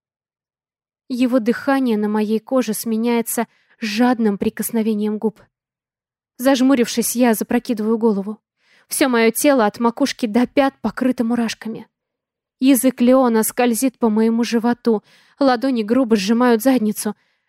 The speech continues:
Опустив ладони ему на плечи, я царапаю ногтями рубашку. «Господи, господи! Надо все это срочно остановить! Но где, черт возьми, взять на это сил, если все это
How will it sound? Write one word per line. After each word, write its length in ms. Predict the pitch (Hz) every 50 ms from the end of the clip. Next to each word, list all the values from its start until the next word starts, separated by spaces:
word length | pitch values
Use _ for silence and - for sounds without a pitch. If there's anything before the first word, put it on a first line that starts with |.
| _ _ _ _
Опустив 560 | - - 247 - 240 - - - - 254 - 247
ладони 540 | 240 233 226 214 269 277 285 254 226 214 202
ему 220 | 226 226 233 247
на 140 | 247 233 220
плечи, 420 | - 247 269 269 254 - - 240
я 380 | 226 202 202 220 220 214 214 214 _ _
царапаю 600 | - - - 277 254 254 254 254 - 247 233 214
ногтями 440 | 214 220 214 - - 254 226 220 220
рубашку. 540 | 220 247 226 220 233 220 - - - 233 214 _ _ _ _ _ _ _ _ _ _ _ _ _ -
«Господи, 580 | - - 247 240 - _ - 247 240 165 - - - _ _
господи! 680 | 262 277 285 320 302 277 - - 285 226 247 240 226 - _ _ _ _ _ _ _ _ _ _ _ -
Надо 240 | 294 294 285 254 302
все 180 | 285 - 339 330
это 160 | 277 311 302
срочно 400 | - 330 294 302 - - 311 294
остановить! 760 | 262 - - 302 311 330 330 285 294 285 240 208 - - - _ _ _ _ _ _ _ _ _ -
Но 220 | 294 285 269 - - - -
где, 380 | - - - - 262 294 294
черт 340 | - - - 311 277 269 -
возьми, 340 | 269 262 269 262 311 330 320
взять 300 | 247 208 285 285 294 -
на 140 | 254 247 262
это 160 | 269 - 285
сил, 360 | - - - 302 320 320 277
если 380 | 240 220 254 262 - - 269 254
все 280 | - - - 320 320
это 360 | 320 285 254 - - 208 202